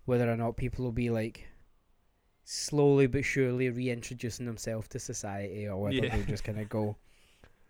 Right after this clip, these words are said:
Speaker 1: "Take me now," you know? Like,
Speaker 2: <laughs> "I'm here."
Speaker 1: "I'm ready." Yeah. I don't know.
Speaker 2: <laughs> Yeah. <coughs>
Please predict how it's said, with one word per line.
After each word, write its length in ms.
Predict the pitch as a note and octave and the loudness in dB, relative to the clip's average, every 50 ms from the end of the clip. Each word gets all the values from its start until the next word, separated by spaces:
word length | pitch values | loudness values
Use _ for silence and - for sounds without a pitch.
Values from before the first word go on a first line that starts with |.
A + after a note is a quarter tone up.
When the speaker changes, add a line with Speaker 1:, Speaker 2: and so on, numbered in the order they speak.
| _ _ - _ _ | _ _ -20 _ _
Speaker 1:
"Take 300 | - - F3 D3 D3 - | 0 2 4 4 4 2
me 200 | E3 E3 D#3 D3 C#3+ | 4 4 6 6 6
now," 160 | C#3 C#3+ D3 D3 C3 A2+ A2 | 4 4 4 4 4 4 4
you 140 | A2+ A2+ | 8 10
know? 180 | A2+ - B2 B2+ | 10 10 10 8
Like, 340 | - D3+ C#3+ C3+ C3 B2+ - | 8 8 8 6 6 4 4
Speaker 2:
<laughs> 60 | D#3+ | 8
"I'm 220 | D#3 G3+ G#3+ G3+ D#3 | 8 8 8 6 4
here." 180 | - A#3 C4 - | 2 2 6 8
Speaker 1:
"I'm 200 | - F#3 F#3+ F3+ | 8 8 10 10
ready." 640 | E3+ D#3 D#3+ E3+ E3+ E3 E3 C3+ B2 A#2+ A2+ A2+ B2 C#3 | 12 12 12 12 12 10 8 6 6 4 0 -2 -4 -6
Yeah. 440 | D3+ D#3 C#3+ C#3 F3 F#3+ D3+ A#2 G#2+ - - - - G#4+ G#4+ - - - | 0 4 6 8 10 10 8 8 6 0 -8 2 2 2 2 2 -2 -4
I 60 | - | 0
don't 140 | D3 F#3 E3+ | 2 2 2
know. 300 | B2+ C3+ E3 A3 A#3 D#3+ A2 F2+ E2+ - - - - - - - C#5+ - | 4 2 2 2 2 0 -2 -6 -10 -12 -14 -14 -14 -16 -14 -12 -8 -8
Speaker 2:
<laughs> 80 | F#3+ D3+ - - - - - - - - - - - | -8 -8 -10 -16 -20 -20 -20 -20 -20 -20 -20 -10 -2
Yeah. 160 | C#3+ D3+ D3 D3 - - - - - - - - - _ - - - - - - | -2 -2 -2 -2 -6 -16 -20 -20 -20 -20 -20 -20 -20 _ -20 -20 -20 -20 -20 -16
<coughs> 760 | - - - - - - D#4 D#4 - - - - - - F#3+ | -14 -12 -12 -12 -6 -4 -4 -4 -2 -4 -4 -4 -2 -4 -4